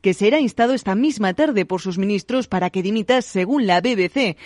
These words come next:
Hasta ahora han presentado su dimisión más de treinta y tres altos cargos del gobierno de Boris Johnson, según esta misma cadena, desde donde avisan que un comité de ministros podría reunirse en las próximas horas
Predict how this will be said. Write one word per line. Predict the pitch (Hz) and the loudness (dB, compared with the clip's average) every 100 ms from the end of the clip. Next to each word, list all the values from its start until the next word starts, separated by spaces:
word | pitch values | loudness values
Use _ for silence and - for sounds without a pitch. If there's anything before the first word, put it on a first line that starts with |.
| - - | -20 -6
Hasta | 165 175 233 | -4 0 2
ahora | 277 247 214 | 4 2 0
han | 196 | 0
presentado | 202 185 190 185 220 214 196 | -2 0 -2 2 2 2 0
su | 202 | -2
dimisión | 196 185 - 208 247 | -2 -2 -2 -2 0
más | 220 220 185 | 0 -2 0
de | 196 | -2
treinta | 185 185 180 | 0 -2 0
y | 190 | -2
tres | 285 285 226 | 0 -2 0
altos | 208 190 - | 0 -2 -2
cargos | 196 196 180 | -2 0 -2
del | 180 | -2
gobierno | 175 180 185 208 | 0 0 0 -2
de | 190 175 | -2 0
Boris | 170 202 180 190 | 2 2 2 -2
Johnson, | 185 175 226 247 - - - | -4 -2 -2 -2 -8 -20 -10
según | - 180 208 190 | -2 0 2 0
esta | 175 180 - 185 | -2 -4 -2 0
misma | 269 254 190 | 0 2 0
cadena, | 175 170 180 190 233 - - | 0 -2 0 -2 -4 -8 -2
desde | 180 180 190 | 0 4 4
donde | 196 196 | 4 4
avisan | 240 277 247 269 | 2 2 0 0
que | - 202 | 0 0
un | 311 302 | 0 0
comité | 220 202 180 285 | 0 0 0 0
de | 214 | 0
ministros | 190 196 190 247 269 - | 0 -2 -4 -4 -6 -4
podría | 190 196 302 311 | 0 2 4 2
reunirse | 220 196 277 262 185 | 2 2 2 0 -2
en | 175 | -2
las | 170 | -2
próximas | 254 254 202 180 - | -2 -4 -2 -4 -4
horas | 190 226 226 | 0 0 -2